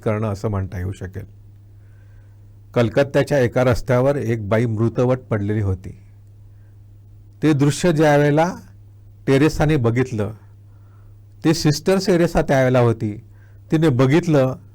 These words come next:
आणि तिच्या मनामध्ये करुणा जागी झाली.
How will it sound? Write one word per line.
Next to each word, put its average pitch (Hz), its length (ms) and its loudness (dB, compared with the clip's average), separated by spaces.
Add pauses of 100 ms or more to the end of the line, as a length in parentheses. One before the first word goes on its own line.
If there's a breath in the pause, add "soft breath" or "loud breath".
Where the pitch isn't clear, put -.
(180)
आणि 123 220 -2
तिच्या 135 260 0
मनामध्ये 123 640 0
करुणा 120 480 0
जागी 107 280 -2
झाली. 95 300 -6